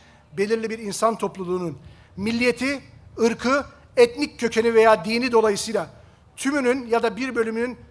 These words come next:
yok olma niyetinin bulunması gerekir. Bin dokuz yüz elli bir yılından beri yürürlükte olan ve ülkemizin de taraf olduğu bu sözleşmeye göre bir,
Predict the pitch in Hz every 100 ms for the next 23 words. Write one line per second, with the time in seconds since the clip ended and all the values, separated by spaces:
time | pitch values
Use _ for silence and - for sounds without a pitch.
0 | - 185 254 226 214 208 202 196 196 208
1 | 190 196 190 - 190 175 165 160 - -
2 | - - _ _ - - - - 233 277
3 | 233 254 269 240 240 247 262 254 233 233
4 | 247 226 226 165 - - - 185 226 240
5 | 233 - 269 254 262 254 - 233 202 214
6 | 220 208 240 202 190 247 196 202 180 185
7 | 170 226 196 170 185 - 196 185 190 220
8 | 226 - - - - 165 226 240 139